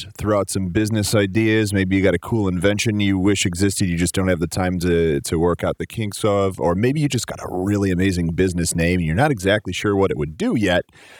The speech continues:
but the name sells itself. Whatever you got, pitch it out here. We'll hash it out. Everyone at home get rich.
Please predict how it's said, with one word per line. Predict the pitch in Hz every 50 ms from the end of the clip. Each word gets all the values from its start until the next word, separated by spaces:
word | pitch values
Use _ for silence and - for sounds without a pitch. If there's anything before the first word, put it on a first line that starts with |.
| - - _
but | - 98 -
the | 85 82
name | 87 90 101 123 143 147 135
sells | - 156 143 131 127 131
itself. | 131 117 - - 127 117 113 117 - - - - - _ _ _
Whatever | - 110 143 180 175 180
you | 175 143
got, | 113 120 113 110 104 - - _
pitch | 131 127 - -
it | 117
out | 113 107 104 95 92
here. | 98 95 92 90 87 85 76 82 - -
We'll | 90 87
hash | 92 110 110 107 - -
it | 101 98
out. | 90 87 85 82 - - _ _ _ _ _ _ _ _ _ _ -
Everyone | 101 95 92 98 95 90
at | 87
home | 92 92 85 85
get | 87 85 69
rich. | 78 82 78 76 - - -